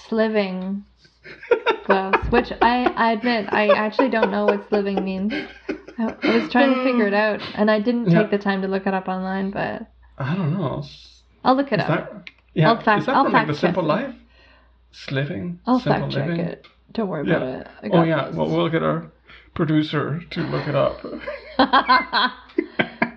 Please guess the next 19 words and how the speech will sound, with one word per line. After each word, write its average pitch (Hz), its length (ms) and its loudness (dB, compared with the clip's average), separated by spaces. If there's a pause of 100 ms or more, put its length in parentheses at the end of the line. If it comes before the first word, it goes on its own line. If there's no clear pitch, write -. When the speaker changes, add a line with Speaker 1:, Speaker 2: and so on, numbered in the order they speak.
(640)
Speaker 1:
Sliving. 196 800 0 (840)
Oh, 240 460 0
created 202 400 2
by 294 100 2
Speaker 2:
Sliving. 302 160 -2
Speaker 1:
Paris 247 280 0
Hilton. 202 560 -4 (420)
Speaker 2:
Uh-huh. 135 360 0
Speaker 1:
Of 247 440 2
course. 262 640 0 (1300)
Speaker 2:
Mm-hmm. 196 320 2
Speaker 1:
A 220 40 6
blend 208 420 2
of 262 160 -2 (100)
the 233 80 2
slang, 202 840 -2 (480)
slaying 208 580 -2 (280)
and 208 440 2
living. 202 600 0